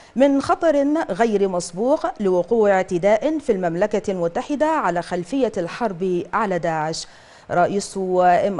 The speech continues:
آي سكس قال إن مستوى التهديد غير مسبوق. لقد أحبطت الاستخبارات البريطانية وأجهزة الأمن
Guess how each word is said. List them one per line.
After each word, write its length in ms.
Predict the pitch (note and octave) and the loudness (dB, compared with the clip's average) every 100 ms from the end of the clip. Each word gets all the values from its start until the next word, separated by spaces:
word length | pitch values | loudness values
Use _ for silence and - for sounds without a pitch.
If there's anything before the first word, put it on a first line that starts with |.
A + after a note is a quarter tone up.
| - | -2
آي 180 | F#3+ E3+ | 0 0
سكس 420 | - F#3+ D4 - | -2 -4 -4 -4
قال 400 | - F3 G3+ D4+ - - - | 0 2 2 -2 -8 -8 0
إن 220 | C#4 C4+ | 2 2
مستوى 340 | G#4 - D#4+ | 0 0 2
التهديد 640 | B3 A#3 F3 E3 G#3+ D4 - | 2 2 -2 -2 -2 0 0
غير 440 | F3 F#3 G3+ F#3 | 0 0 0 0
مسبوق. 580 | F3+ F3+ G#3+ B3+ F3 - - - | -2 -4 -2 -2 -2 -8 -18 -4
لقد 240 | D#3 E3+ - | -2 -2 -2
أحبطت 500 | F#3+ - G#3+ C#4 C#4+ | -4 -4 2 2 2
الاستخبارات 720 | F3+ E3 - F3 E3+ F3+ F#3+ | 0 0 -4 0 2 4 2
البريطانية 800 | F#3+ E3 F3+ F#3 F3 F#3+ G#3 C#4+ | -2 -2 -2 0 -2 -2 0 2
وأجهزة 520 | B3+ D#3+ E3 G3 F#3+ - | 4 2 0 -2 -2 0
الأمن 460 | F3 - A3 C#4+ | -2 -2 -2 -2